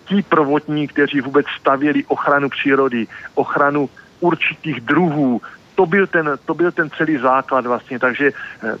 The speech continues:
pokud je myslivec, opravdu myslivec, tak je to, eh, od slova mysleti. A pokud je to lovec, tak je to od slova lovit. No a i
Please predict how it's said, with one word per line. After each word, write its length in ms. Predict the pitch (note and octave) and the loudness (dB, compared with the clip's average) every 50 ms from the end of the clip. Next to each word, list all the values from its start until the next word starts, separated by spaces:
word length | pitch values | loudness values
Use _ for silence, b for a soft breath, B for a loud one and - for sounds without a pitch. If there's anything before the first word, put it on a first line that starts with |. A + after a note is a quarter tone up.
| - - | -2 0
pokud 340 | D#3+ F3 - B3 A3+ - G#3 | 0 0 2 0 0 2 2
je 100 | E3 C3 | 2 2
myslivec, 600 | B2+ D3+ D#3 - - - G3 F#3 F#3+ G3 F#3+ - - - | 2 0 -2 -2 -2 -2 2 2 4 2 2 0 -4 -6
opravdu 420 | - D#3+ - F#3+ F3 E3+ D3 C3 | -6 -2 0 2 2 2 2 0
myslivec, 520 | B2+ B2+ B2 - - D3+ C#3+ C#3 C#3+ D3 D3 - | -4 -6 -6 -6 -4 -2 0 0 0 0 -2 -4
tak 120 | - C3+ - - - | -4 -4 -4 -4 -10
je 60 | B2+ | -6
to, 240 | - C#3+ C3+ B2+ - | -2 -2 -2 -2 -2
eh, 500 | - - - - - - - - - - - - - - - | -6 -12 -20 -20 -18 -14 -14 -12 -12 -14 -16 -18 -20 -12 -10
od 120 | - - | -10 -10
slova 240 | - - E3+ C#3 A2+ | -2 0 2 2 2
mysleti. 580 | A2+ A2+ - - C#3+ C3+ C3+ - D#3+ E3 F#3 F#3+ B B B B B B B B B - | 2 -2 0 2 2 2 2 0 0 -2 -2 -4 B B B B B B B B B -8
A 100 | - - | -8 0
pokud 360 | - D#3+ D3+ - - - - | 0 0 0 0 -2 -2 0
je 80 | E3+ D#3 | 0 2
to 160 | - D3 B2+ | 2 2 2
lovec, 300 | A#2+ A#2+ B2 C#3 D3 - - | 2 2 2 2 0 0 -2
tak 160 | D#3 C3+ - | -4 -4 -2
je 60 | C#3+ | -4
to 120 | C3 C#3+ C3 | -4 -2 -4
od 80 | B2+ - | -4 -6
slova 220 | - D3 C3 A#2+ | -4 -2 0 0
lovit. 380 | A2+ A2 A2 G#2+ B2+ C3+ D#3 D3+ B B B B B B B - | 2 0 0 0 0 -2 -2 -4 B B B B B B B -2
No 160 | C3 C#3 C#3 | 0 2 2
a 80 | C#3 - - - | 2 0 -2 -2
i 220 | D3+ D3 C#3 A#2+ | -2 0 0 -2